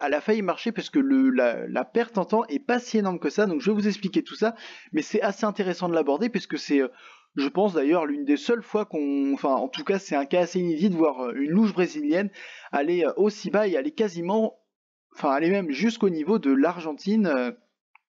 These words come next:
enfin jusqu'au, oui, oui, jusqu'au, jusqu'à l'Argentine, et donc, eh bien, justement, de, d'avoir finalement une situation de course aussi, euh, enfin,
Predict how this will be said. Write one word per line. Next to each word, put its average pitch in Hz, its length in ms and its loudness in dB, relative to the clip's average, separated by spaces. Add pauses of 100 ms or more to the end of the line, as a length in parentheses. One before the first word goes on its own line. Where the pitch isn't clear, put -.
(920)
enfin 117 240 -2
jusqu'au, 143 380 -4
oui, 170 180 4
oui, 160 220 -2 (560)
jusqu'au, 151 380 -2
jusqu'à 170 320 -2
l'Argentine, 151 500 -2
et 175 140 2
donc, 233 420 -2
eh 151 80 -2
bien, 139 280 0
justement, 160 540 -2
de, 131 380 -4
d'avoir 147 340 0
finalement 190 320 0
une 220 80 4
situation 175 480 -2
de 196 80 2
course - 280 -4
aussi, 180 460 0
euh, 156 120 2
enfin, 127 600 -2